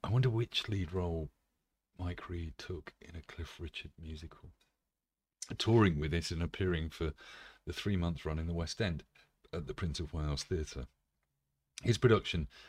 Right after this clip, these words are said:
Betjeman, based on his musical settings of poems by Sir John Betjeman, has oca-, has occasionally been staged for charities, including the Royal Marsden Hospital and Children with Leukaemia. Well, I'll, I'll, um, give him some credit there, then it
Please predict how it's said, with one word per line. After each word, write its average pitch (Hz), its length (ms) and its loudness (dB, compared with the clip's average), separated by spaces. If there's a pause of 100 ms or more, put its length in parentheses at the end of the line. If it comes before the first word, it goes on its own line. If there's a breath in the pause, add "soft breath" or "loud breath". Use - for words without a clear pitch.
(180 loud breath)
Betjeman, 71 480 2 (380 loud breath)
based 85 260 -2
on 76 100 2
his 76 140 2
musical 82 400 2
settings 73 460 -2
of 76 100 -6
poems 76 520 -2 (720)
by 87 140 2
Sir 82 160 0
John 78 240 0
Betjeman, 76 440 -2 (380 loud breath)
has 110 140 0
oca-, 127 340 2
has 98 200 4
occasionally 95 460 4
been 76 180 0
staged 76 340 0
for - 80 -6
charities, 76 540 -2
including 80 500 2
the 85 60 2
Royal 85 220 4
Marsden 92 380 2
Hospital 90 560 -2 (720)
and 104 180 4
Children 80 360 4
with 73 140 0
Leukaemia. 71 580 -2
Well, 90 220 2 (520 loud breath)
I'll, 76 280 -4
I'll, 73 400 0
um, 71 160 0 (480)
give 78 120 -2
him 76 100 0
some - 180 -4
credit 67 380 -4
there, 64 180 -2
then 69 200 -4
it 65 140 -4